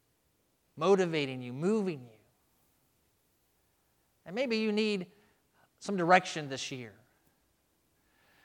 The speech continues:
I gave up making resolutions a long time ago just because I never make them. So what's the point of keep, I mean, I never keep them. So what's the point of making them if you're not gonna keep them, right? I just try to, to focus on, uh,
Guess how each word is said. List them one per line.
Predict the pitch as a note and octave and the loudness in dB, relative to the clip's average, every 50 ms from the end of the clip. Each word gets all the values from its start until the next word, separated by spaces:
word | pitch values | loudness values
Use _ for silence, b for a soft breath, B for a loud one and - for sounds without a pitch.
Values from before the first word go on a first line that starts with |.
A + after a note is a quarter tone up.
| b b b b b b b - | b b b b b b b 0
I | E3+ G#3 | 0 2
gave | G3+ G3 G3+ G#3 G#3 | 4 6 6 6 6
up | G3+ E3+ | 6 4
making | F#3+ G#3 G3+ G3 F3+ | 4 2 2 2 2
resolutions | F#3 F#3 F3+ F3+ E3 E3+ F#3 F3+ - D#3+ D3 | 2 2 2 2 0 0 -2 -2 -4 -4 -4
a | C#3+ | -2
long | D3 D3+ D#3 D3+ | -2 -2 -2 -4
time | C#3+ D3 D3 C#3 B2+ | -4 -6 -6 -4 -6
ago | A#2+ A#2 A#2 A2+ A2+ B2 | -6 -8 -8 -8 -8 -8
just | D3+ - - | -10 -10 -8
because | D#3+ E3+ E3 | -6 -4 -2
I | D#3 D3 | 0 0
never | D3 D3 D3+ | 0 0 -2
make | D3 D3+ D3 C#3 - - | -2 -2 -2 -2 -4 -8
them. | A2 G#2+ A2+ | -18 -20 -16
So | - - D3+ | -12 -4 -2
what's | F3 F3+ - | -2 -2 -2
the | F3 | -4
point | D#3+ - - F#3+ F3+ D#3+ D3+ C#3+ C3+ | -6 -2 0 2 2 2 0 -2 -6
of | C3+ C#3 - | -8 -10 -6
keep, | - G#3 G3+ F#3 - | -4 -4 -4 -2 0
I | D#3 | 2
mean, | D#3 D3+ | 2 4
I | D#3+ | 4
never | F3 E3+ E3+ | 4 4 2
keep | - - G#3 F#3 - | 2 0 -2 -4 -4
them. | - C3 A#2 A#2 | -6 -12 -10 -6
So | - F3+ | -2 0
what's | G#3 G3+ | 0 0
the | G3 F3 | 0 0
point | - G#3+ A3 G3 | 2 2 4 4
of | F3 E3+ | 4 4
making | F#3+ G3+ G#3 G3+ - D#3+ | 4 4 4 2 -2 -4
them | D3+ D3+ | -4 -4
if | D3+ D3 | -4 -2
you're | D#3+ | 0
not | E3 E3 - | 0 0 0
gonna | E3 D#3 | -2 -4
keep | C3+ - F#3 E3 F3 - | -2 -2 -2 -2 -2 -6
them, | A#2+ G#2+ G2 F#2+ A2 | -14 -18 -16 -8 -2
right? | D3+ E3+ E3 E3+ | 0 4 4 6
I | G3 | 6
just | G3 G#3 F#3+ - | 6 4 0 2
try | - G3+ F#3+ F#3+ | 6 8 8 8
to, | F#3+ F3+ - B B B B B B B | 8 6 2 B B B B B B B
to | F#3+ | -4
focus | - - G#3 G#3 G3 G3 F#3+ E3+ - | 2 4 4 4 4 4 0 -2 0
on, | G3 F#3 F#3 F#3 F#3 E3 B B B B B B | 2 2 4 2 0 -2 B B B B B B
uh, | - D#3 D#3+ D#3 D3 | 2 4 4 4 2